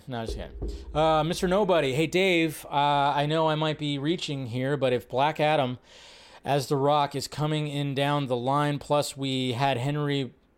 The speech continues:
Cavill in Black Adam, what are the chances of getting, of getting Henry back? Oh my God, what an emotional roller coaster." Definitely. I mean, there's always, like, uh, you just never know. You never know with these movies. I don't think anybody thought, whoa. I forgot to turn those drops off. I'm sorry.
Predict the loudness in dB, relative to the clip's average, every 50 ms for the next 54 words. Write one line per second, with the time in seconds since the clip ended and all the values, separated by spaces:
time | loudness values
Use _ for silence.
0 | _ _ -4 0 2 2 2 2 2 2 0 0 0 0 0 0 0 0 0 0
1 | 0 0 0 -2 -2 0 -2 -2 -4 -6 -6 -4 -2 -2 -2 -4 -4 -4 -4 -2
2 | -2 -4 -2 -2 0 0 0 0 -2 -4 -6 -10 -16 -20 -16 -12 -6 -2 -2 -2
3 | 0 -2 -2 -2 -2 -2 0 2 2 2 2 0 -2 -4 -4 -2 0 2 2 2
4 | 2 2 0 -2 -8 -16 -16 -10 -8 -6 -4 -4 -2 -4 -4 -4 -4 -2 0 2
5 | 2 2 0 0 -4 -6 -6 -8 -10 -4 0 0 0 0 0 -4 -4 -4 -6 -8
6 | -10 _ -20 -20 -20 -20 -20 -20 -8 -2 0 2 2 2 2 2 2 4 4 4
7 | 4 4 4 2 2 2 2 2 2 2 2 2 2 0 0 0 0 -2 -2 0
8 | 0 2 2 2 2 2 2 2 0 -2 -4 -2 0 0 2 2 2 2 2 2
9 | 2 0 -2 0 2 2 4 4 4 4 2 0 -2 -8 -12 -14 -16 -18 -14 -6
10 | -2 0 0 2 0 0 0 0 0 0 2 2 4 4 6 6 6 6 6 4
11 | 2 0 -4 -4 -4 -4 -2 -2 -4 -4 -2 -2 0 2 2 4 4 4 4 4
12 | 4 2 2 2 0 0 0 -2 -4 -4 -6 -6 -8 -10 -12 -14 -18 -20 -20 -20
13 | -20 -20 -20 -20 _ _ -20 -14 -12 -10 -6 -2 0 0 -2 -2 -4 -6 -6 -6
14 | -4 -6 -6 -4 -2 0 0 0 0 -2 -4 -4 -4 -4 -6 -10 -10 -8 -4 -4
15 | -4 -4 -4